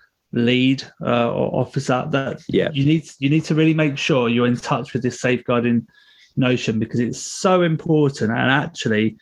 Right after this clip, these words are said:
Speaker 1: can be the difference between two great candidates giving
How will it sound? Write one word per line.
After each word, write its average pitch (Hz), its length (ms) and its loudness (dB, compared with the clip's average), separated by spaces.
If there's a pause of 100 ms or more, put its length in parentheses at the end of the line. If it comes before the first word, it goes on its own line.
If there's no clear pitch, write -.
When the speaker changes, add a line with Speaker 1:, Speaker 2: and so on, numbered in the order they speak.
(300)
Speaker 1:
can - 360 -2
be 131 100 0
the 120 100 0
difference 117 580 -4
between 117 420 -2
two 147 380 0 (420)
great 160 220 0
candidates 123 580 -2
giving 113 540 -2